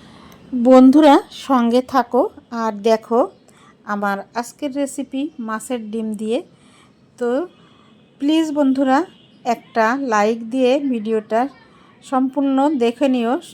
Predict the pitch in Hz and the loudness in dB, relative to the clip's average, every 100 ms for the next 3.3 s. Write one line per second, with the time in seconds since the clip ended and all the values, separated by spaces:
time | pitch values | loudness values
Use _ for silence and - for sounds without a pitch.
0 | - - 233 226 254 262 277 262 262 254 | -20 -8 -6 -4 -4 -2 -2 -2 -4 -2
1 | 247 220 220 - 247 254 285 - - _ | -4 -4 -6 -4 -4 -4 -8 -20 -20 _
2 | _ - 208 - - - 277 285 311 302 | _ -20 -20 -20 -20 -8 -4 0 0 0
3 | 262 - | -4 -4